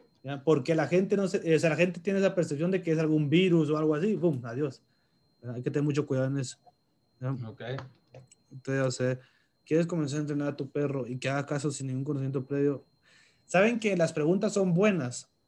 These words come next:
Speaker 1: pero, y a mí me, o sea, yo, a veces lo que funciona muy bien es como una af-, afirmación, ¿me entiendes? O sea, como lo que ya va, aprende a esto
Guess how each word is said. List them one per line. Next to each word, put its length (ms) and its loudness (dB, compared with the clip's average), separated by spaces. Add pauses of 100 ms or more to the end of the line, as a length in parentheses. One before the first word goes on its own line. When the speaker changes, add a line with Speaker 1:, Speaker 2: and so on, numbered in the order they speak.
(120)
Speaker 1:
pero, 680 2 (1080)
y 320 -6
a 80 -4
mí 100 2
me, 200 4
o 40 -4
sea, 120 2
yo, 200 2 (1000)
a 80 -4
veces 220 0
lo 120 4
que 100 0
funciona 320 2
muy 140 4
bien 100 6
es 80 0
como 180 -2
una 220 2
af-, 340 -6
afirmación, 640 2
¿me 80 -2
entiendes? 300 0
O 40 -6
sea, 80 -2
como 160 -4
lo 120 0
que 140 0
ya 160 2
va, 220 2
aprende 440 4
a 160 4
esto 440 -2